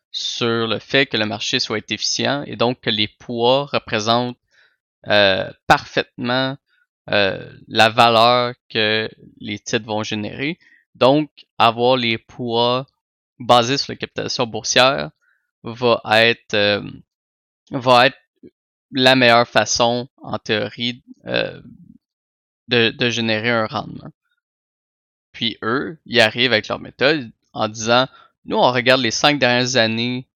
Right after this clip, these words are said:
euh, des compagnies, on les base selon leur grosseur économique, puis on bat le marché. » Euh,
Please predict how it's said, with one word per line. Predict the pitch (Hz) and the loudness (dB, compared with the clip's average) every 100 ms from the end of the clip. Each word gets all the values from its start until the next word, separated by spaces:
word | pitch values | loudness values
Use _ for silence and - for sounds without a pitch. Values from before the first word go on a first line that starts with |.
| - | -4
euh, | 113 107 110 107 | 0 2 0 -2
des | 107 113 | -6 -8
compagnies, | - 110 104 104 113 143 - _ _ _ _ _ | -6 -4 -2 -2 -4 -6 -8 _ _ _ _ _
on | 104 | -4
les | 107 107 110 117 _ _ _ | 0 0 0 -6 _ _ _
base | - 120 127 127 120 | 2 4 6 4 0
selon | - 113 113 117 | 0 2 2 2
leur | 113 107 127 | 0 -2 -8
grosseur | 123 120 117 - 113 117 120 | -8 -6 -6 0 2 2 -2
économique, | 113 113 107 104 143 _ _ _ _ | -4 -2 -2 -4 -4 _ _ _ _
puis | - 123 | -2 0
on | 117 | 0
bat | 104 120 | 0 -2
le | 110 | 0
marché. » | 110 - 117 - _ _ _ _ 78 | -6 -8 -10 -14 _ _ _ _ -10
Euh, | 76 71 73 - | -6 -6 -8 -12